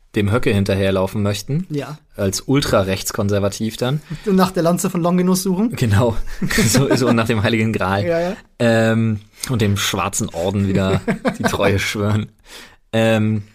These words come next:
Speaker 1: und dann alles, was jetzt irgendwie, ja, er ist halt auch, an sich ist der schon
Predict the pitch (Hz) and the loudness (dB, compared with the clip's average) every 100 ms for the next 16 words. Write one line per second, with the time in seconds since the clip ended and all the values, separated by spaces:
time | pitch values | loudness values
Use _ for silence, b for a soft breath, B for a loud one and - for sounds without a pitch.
0 | b b b _ - 113 101 123 147 - | b b b _ -8 -2 0 0 0 0
1 | 131 151 - 131 139 - 147 139 135 135 | 0 0 -2 -2 -2 -2 -2 -2 -2 -2
2 | - - 90 101 98 - 95 117 - - | -6 -16 -8 -4 -4 -4 -6 -6 -10 -10
3 | 95 98 107 131 120 - 123 - 107 104 | -6 -2 -2 -4 -6 -4 -4 -2 -2 -2